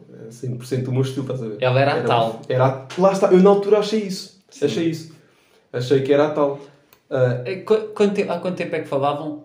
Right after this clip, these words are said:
Speaker 2: até ela ter dito, feito os planos
Speaker 1: Duas
Speaker 2: comigo?
Speaker 1: semanas, pá, aí.
Speaker 2: Ah, pois,
Speaker 1: Foi
Speaker 2: uma
Speaker 1: bom,
Speaker 2: coisa
Speaker 1: foi,
Speaker 2: boa.
Speaker 1: foi, eu sou um rapaz, lá está. É,
Speaker 2: <laughs> Sim.
Speaker 1: é, é esse o meu
Speaker 2: Mas aí
Speaker 1: problema.
Speaker 2: a culpa nem é tua, ela aí é que avançou.
Speaker 1: Ela que avançou,
Speaker 2: Ela
Speaker 1: pá, e eu
Speaker 2: também
Speaker 1: como... Imagina, eu
Speaker 2: juntou-se
Speaker 1: acho,
Speaker 2: a
Speaker 1: eu
Speaker 2: fome à
Speaker 1: acho que o
Speaker 2: vontade de
Speaker 1: tempo,
Speaker 2: comer.
Speaker 1: mano, imagina, eu acho que o tempo que tu demoras,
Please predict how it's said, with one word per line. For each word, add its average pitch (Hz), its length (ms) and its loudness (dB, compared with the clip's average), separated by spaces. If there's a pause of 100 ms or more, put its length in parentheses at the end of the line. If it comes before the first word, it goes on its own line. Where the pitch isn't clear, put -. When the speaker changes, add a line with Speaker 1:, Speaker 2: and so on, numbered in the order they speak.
Speaker 2:
até 131 200 -4
ela 135 200 2
ter 127 240 -6
dito, 127 340 -14 (120)
feito 127 320 -6
os 123 60 -12
planos 120 300 -8
Speaker 1:
Duas 151 180 0
Speaker 2:
comigo? 123 180 -2
Speaker 1:
semanas, 127 260 -2
pá, 117 160 -12
aí. 113 160 -6
Speaker 2:
Ah, 185 180 -12
pois, 120 300 -10 (140)
Speaker 1:
Foi 160 120 0
Speaker 2:
uma 143 80 0
Speaker 1:
bom, 156 60 4
Speaker 2:
coisa 139 180 6
Speaker 1:
foi, 113 120 2
Speaker 2:
boa. - 160 0
Speaker 1:
foi, - 100 2
eu - 40 2
sou 208 140 4
um - 40 2
rapaz, 185 400 0
lá 180 80 -4
está. 160 300 -2 (120)
É, 151 80 6
Speaker 2:
<laughs> 156 100 2
Sim. 196 240 4
Speaker 1:
é, 156 60 4
é 170 320 0
esse 175 140 2
o 160 60 -2
meu 170 80 0
Speaker 2:
Mas 170 100 4
aí 147 60 4
Speaker 1:
problema. 147 240 4
Speaker 2:
a - 40 -2
culpa 180 220 2
nem 170 180 -2
é 180 60 0
tua, 139 280 -4
ela 113 200 0
aí 113 180 0
é 127 80 2
que 127 80 -6
avançou. 151 400 0 (300)
Speaker 1:
Ela 208 240 6
que 220 100 4
avançou, 208 420 6
Speaker 2:
Ela - 100 6
Speaker 1:
pá, 156 60 4
e 131 140 6
eu - 60 2
Speaker 2:
também 143 240 4
Speaker 1:
como... 165 420 2 (480)
Imagina, 143 500 4
eu 175 80 -4
Speaker 2:
juntou-se 175 260 0
Speaker 1:
acho, 170 160 2
Speaker 2:
a 170 40 4
Speaker 1:
eu 180 60 -2
Speaker 2:
fome 214 160 6
à 180 60 4
Speaker 1:
acho 180 60 4
que 180 60 0
o - 40 2
Speaker 2:
vontade 165 240 4
de 135 60 2
Speaker 1:
tempo, 123 120 -2
Speaker 2:
comer. 143 200 -2
Speaker 1:
mano, 135 220 0
imagina, 120 400 -2
eu 170 60 -2
acho - 160 -8
que 165 80 -14
o - 20 -10
tempo 123 300 -12
que - 60 -16
tu 160 100 -8
demoras, 131 560 -8